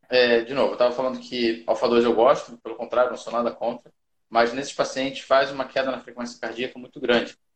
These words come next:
E já alguns trabalhos indicam repercussão hemodinâmica, com alteração de débito. Então, se for usar, é uma dose bem pequenininha pra uma sedação associada a um benzodiazepínico. Acho legal. Se for,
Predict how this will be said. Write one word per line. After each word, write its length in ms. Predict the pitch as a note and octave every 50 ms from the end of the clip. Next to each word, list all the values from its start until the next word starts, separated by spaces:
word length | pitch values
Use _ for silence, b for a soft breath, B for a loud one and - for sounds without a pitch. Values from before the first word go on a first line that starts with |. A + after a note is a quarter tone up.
| _ _ -
E 260 | A2 A#2 B2 C3+ C3+ A#2+
já 180 | A#2 B2+ C3
alguns 280 | D3+ D#3 D#3 D#3 - -
trabalhos 420 | - C#3 A#2+ B2+ C3+ C#3+ C#3 C#3
indicam 380 | C#3+ C3 A#2+ A#2+ B2+ C3 - C3+
repercussão 540 | C3+ C3 - - - - - - - B2+ B2+
hemodinâmica, 600 | C3 C3 B2+ C3+ C#3 C3 B2 A#2+ A#2 A#2 - - -
com 80 | A#2
alteração 380 | A#2 - - A2+ G#2+ - A#2 A#2+
de 100 | C3 C#3
débito. 280 | B2+ A2+ F#2+ - - _ _ _ _ _ _ _ _ _ _ _ _ _ _
Então, 580 | - - _ - A2 A2+ A#2 B2 C3 C3+ C#3 - _ _ _ _ _ _ _ _ _ _ _
se 180 | - - - A#2
for 160 | - C3+ C3+
usar, 440 | C3+ B2 A#2 B2 B2+ C#3 C#3+ C#3 B2+
é 40 | B2+
uma 100 | B2+ A#2
dose 260 | B2 B2+ C3 - -
bem 160 | C3 C#3 D3+
pequenininha 440 | - _ - C3+ B2 B2 C3 C#3 C#3
pra 100 | - C3+
uma 100 | C3 B2+
sedação 540 | - - C3+ C3+ C3 - - - B2 B2 B2+
associada 500 | B2 A#2+ A#2+ A#2 - B2 B2 A#2+ A#2+ A#2+
a 40 | A#2+
um 80 | A#2+ A#2
benzodiazepínico. 760 | B2 B2 A#2+ A#2+ A#2 A#2 A#2 _ - A2 G2 - _ -
Acho 180 | F#2 - - -
legal. 300 | B2 B2+ A#2 G2+ - - _ _ _ _ b b b b b b _ -
Se 300 | - - - D#3 D#3 D#3
for, 380 | - D#3 D3 C3 B2 - -